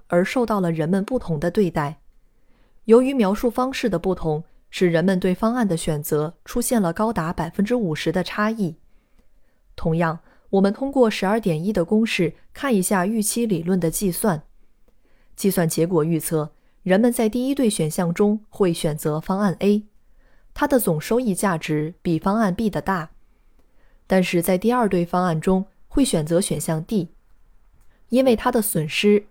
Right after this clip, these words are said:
比方案 C 小。心理学家已经发现，框架效应在生死攸关的事件中尤其强烈。为什么呢？因为最先拯救的生命最重要，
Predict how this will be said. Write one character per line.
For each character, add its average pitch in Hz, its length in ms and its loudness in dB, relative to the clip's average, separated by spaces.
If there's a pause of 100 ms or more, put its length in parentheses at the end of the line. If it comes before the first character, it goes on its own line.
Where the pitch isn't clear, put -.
比 165 200 2
方 202 180 -2
案 208 160 2
C 202 240 0
小。 - 540 -4 (1040)
心 - 180 -2
理 294 100 0
学 190 200 2
家 208 200 0
已 185 80 2
经 160 160 -4
发 196 220 -2
现， 175 300 2 (260)
框 285 220 -2
架 208 200 0
效 180 220 0
应 165 320 0
在 208 260 0
生 247 220 -2
死 165 180 -4
攸 208 160 4
关 247 160 -2
的 202 120 0
事 - 180 0
件 165 220 0
中 185 320 0
尤 175 200 2
其 175 200 -2
强 151 320 -6
烈。 160 220 -2 (920)
为 311 100 0
什 208 180 0
么 185 60 0
呢？ 196 220 -2 (840)
因 190 160 4
为 180 140 4
最 214 240 2
先 233 240 2
拯 165 180 -2
救 196 200 0
的 160 100 0
生 226 240 0
命 214 240 0
最 208 180 2
重 165 220 -2
要， 147 320 -4